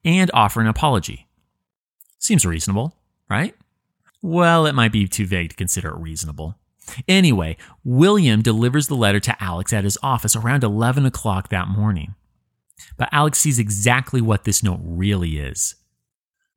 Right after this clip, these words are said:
The beginning of an affair of honor. Here's Alex's chance to offer some bland, half-hearted apology. Something like, "I didn't mean anything by it.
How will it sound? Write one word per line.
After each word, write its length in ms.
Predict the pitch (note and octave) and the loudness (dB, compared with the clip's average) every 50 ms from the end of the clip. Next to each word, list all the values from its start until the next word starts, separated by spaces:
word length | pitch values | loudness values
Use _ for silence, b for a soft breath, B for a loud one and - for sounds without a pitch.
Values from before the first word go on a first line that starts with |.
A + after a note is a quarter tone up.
| _ | _
The 60 | - G2 | -2 -2
beginning 480 | G#2 F2+ F#2 A#2 A2+ A2 A#2 B2 A#2+ | -2 0 2 2 4 6 6 4 4
of 100 | G2+ F2+ | 2 0
an 80 | F2 E2+ | -2 -6
affair 400 | E2 - - - G#2+ G2+ F#2 E2+ | -6 -8 -4 -2 0 0 0 0
of 120 | D#2 E2 | -2 -4
honor. 400 | E2+ E2+ E2 D#2+ D2 D#2 F2+ - _ _ _ _ _ _ _ B B B B B _ | -4 -6 -6 -8 -8 -10 -12 -16 _ _ _ _ _ _ _ B B B B B _
Here's 340 | - - A3 A#3 A3+ F3+ | 0 2 4 4 4 2
Alex's 380 | G3 E3+ D#3+ E3 - - C3 - | 2 2 2 2 2 2 2 0
chance 260 | - - C3 A#2+ A2 - | 2 2 2 2 2 0
to 60 | - | 0
offer 220 | A#2+ A2+ - - | -2 -2 0 0
some 220 | - - G#2 F#2+ G2 | -2 -2 -2 -2 -2
bland, 580 | - A#2 C3+ D3+ D3 D3 D3 C#3+ C#3+ C#3+ B2+ | -2 0 2 2 2 2 2 2 2 2 0
half-hearted 800 | - - - - - F#3 - E3 - - - B2+ A#2+ A#2 A2+ G2+ F#2 | -2 -4 -8 -4 -2 0 0 -2 -2 -2 0 0 2 2 2 0 -2
apology. 560 | - - - F2 E2+ E2 D#2 D2 C#2+ E2+ - _ b b b b b | -4 -4 -6 -6 -6 -6 -10 -10 -14 -16 -20 _ b b b b b
Something 340 | - - G#3 F#3 - G3+ E3+ | 0 0 0 0 0 0 2
like, 400 | D3 C3+ B2 B2 A#2+ - - _ _ _ _ _ _ _ _ _ _ _ _ _ _ _ _ _ | 2 2 0 0 -2 -6 -14 _ _ _ _ _ _ _ _ _ _ _ _ _ _ _ _ _
"I 120 | C#3 C3 | -4 -2
didn't 320 | C3 C3 C3+ D3 E3 - C3 | 0 0 0 0 -2 -2 0
mean 180 | A2 A2+ A2+ | 2 2 4
anything 400 | A#2 A#2 A#2 A2+ G#2 A#2 A#2 A#2 | 4 4 2 2 0 0 -2 0
by 220 | G#2+ F#2+ F2+ F2+ F#2 | 0 2 0 0 0
it. 220 | F#2 F#2 G2 - | -2 -4 -6 -8